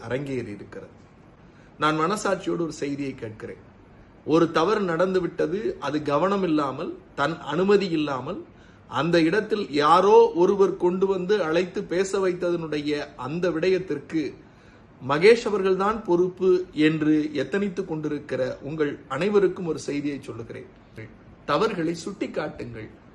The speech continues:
தனிநபர் தாக்குதலை தொடுத்து, அவர்கள் செய்திருக்கிற நல்ல காரியங்களையும், அவர்கள் இந்த தமிழ் சமூகத்திற்கு ஆற்றியிருக்கிற கல்வி என்கிற அந்த பணியை, அரசின் மூலம் அவர் செய்திருக்கிற சாதனைகளை ஏறக்குறைய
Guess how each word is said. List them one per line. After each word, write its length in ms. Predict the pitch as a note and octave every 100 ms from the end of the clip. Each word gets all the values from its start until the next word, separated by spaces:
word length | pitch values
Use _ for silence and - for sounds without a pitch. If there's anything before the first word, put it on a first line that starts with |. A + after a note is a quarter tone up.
| - -
தனிநபர் 520 | D#3 G#3+ G3+ F3+ -
தாக்குதலை 540 | D#3 D#3 D#3 C3+ B2+
தொடுத்து, 580 | C#3 C3+ - - B2+ B2 - - -
அவர்கள் 380 | B2 D3+ D3+ C3 -
செய்திருக்கிற 600 | G3 G#3 F#3 F3 C#3 C3
நல்ல 280 | C#3 F#3
காரியங்களையும், 760 | F3 C#3+ C#3 C#3 B2+ B2 A#2 A#2 - - -
அவர்கள் 340 | C3 C#3 C3+
இந்த 180 | C3 C3
தமிழ் 260 | C#3+ G#3
சமூகத்திற்கு 640 | A3+ G3+ F3+ E3+ D3 - B2+
ஆற்றியிருக்கிற 800 | D3 F3 F3 D3 B2 - A#2+ A#2+ - - -
கல்வி 560 | E3 F#3 G3+ A#3 A#3 -
என்கிற 320 | E3 E3+ D#3
அந்த 240 | C#3+ C#3
பணியை, 540 | - D3+ E3 F3+ E3 - - -
அரசின் 580 | C3+ F#3 G#3+ - A#3 G3
மூலம் 320 | F#3+ F3+ F3
அவர் 240 | C#3+ D3+ -
செய்திருக்கிற 540 | F3+ F#3 E3+ D#3 C#3+
சாதனைகளை 840 | A#2+ - D#3 F#3 E3 D3+ D3+ F#3+ - - - - -
ஏறக்குறைய 800 | C#3 E3 A3 A#3 - F3+ C#3+ A#2